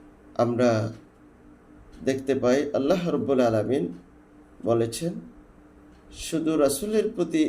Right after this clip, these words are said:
ঈমান আনলেই হবে না, তাকওয়া অর্জন করতে হলে রাসূল সাল্লাল্লাহু আলাইহি সাল্লাম আল্লাহ রাব্বুল আলামিনের পক্ষ থেকে যা নিয়ে এসেছেন, যা তোমাদেরকে দিয়েছেন, যা করতে বলেছেন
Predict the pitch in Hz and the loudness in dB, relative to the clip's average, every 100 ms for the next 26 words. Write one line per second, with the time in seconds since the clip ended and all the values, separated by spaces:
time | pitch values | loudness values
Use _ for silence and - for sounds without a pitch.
0 | - 131 131 120 113 110 139 180 160 104 | 0 2 2 2 2 0 0 0 0 -4
1 | 101 80 104 - - - - - - - | -4 -4 -6 -8 -18 -20 -20 -20 -20 -20
2 | - 131 123 185 208 - 165 160 - 131 | -4 -4 2 4 4 2 -2 -2 -2 -4
3 | 110 120 107 104 95 113 143 170 - - | -4 -4 -4 -4 -2 0 0 -2 -8 -20
4 | - - - 120 123 202 220 226 185 180 | -20 -20 -6 -4 0 0 0 0 2 4
5 | 170 175 175 170 160 156 160 143 143 143 | 6 4 4 2 0 -2 -2 2 2 2
6 | 143 - - - - - 120 123 185 185 | -6 -14 -20 -20 -20 -6 0 4 4 2
7 | 160 - 139 131 123 120 117 110 104 - | -2 0 2 4 4 2 2 0 0 -2
8 | 135 135 - 170 143 143 127 120 107 110 | -10 -8 -8 -6 -4 -4 -2 -2 0 0
9 | 117 123 165 165 196 190 - - - - | 0 -2 -6 -4 -4 -6 -12 -20 -20 -20
10 | - - - 95 139 147 143 147 135 131 | -20 -20 -10 2 2 4 4 4 2 -2
11 | 123 120 110 - 139 175 175 196 202 - | 0 -2 -2 0 4 4 2 -4 -4 -6
12 | - - - - - - - - - 131 | -18 -20 -20 -20 -20 -20 -20 -18 -4 2
13 | 127 123 135 139 - 185 180 180 175 185 | 4 4 -2 0 4 6 6 4 2 -2